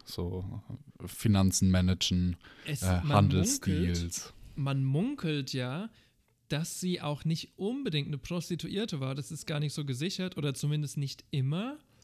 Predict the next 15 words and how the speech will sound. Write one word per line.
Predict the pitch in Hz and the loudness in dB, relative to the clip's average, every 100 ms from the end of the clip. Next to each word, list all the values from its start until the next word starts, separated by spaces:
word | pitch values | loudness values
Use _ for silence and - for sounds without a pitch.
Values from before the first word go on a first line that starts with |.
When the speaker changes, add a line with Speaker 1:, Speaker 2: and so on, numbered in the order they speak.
| _ _ - | _ _ -4
Speaker 2:
Es | 151 - | -2 -2
kann | 165 | -2
nämlich | 185 196 175 | 0 0 -2
auch | 175 147 156 | -2 -2 -2
sein, | 196 196 165 | -4 -2 -2
dass | 147 - | -2 -4
sie | 147 139 139 135 _ - | -4 -2 -2 -4 _ -6
entweder | 147 139 131 | -4 -2 -2
später | 131 - 139 151 214 170 | -4 -4 -4 -4 -4 -2
oder | 139 135 | 0 -2
schon | 143 139 127 | -2 -4 -4
recht | 127 135 - | -4 -6 -8
früh, | - - 131 127 143 202 226 _ _ _ _ _ | -12 -10 -4 -2 -2 -4 -8 _ _ _ _ _
ähm, | 143 135 135 131 131 - _ - | -2 0 2 0 0 -6 _ -12
zur | - 135 135 131 135 | -4 0 2 0 -2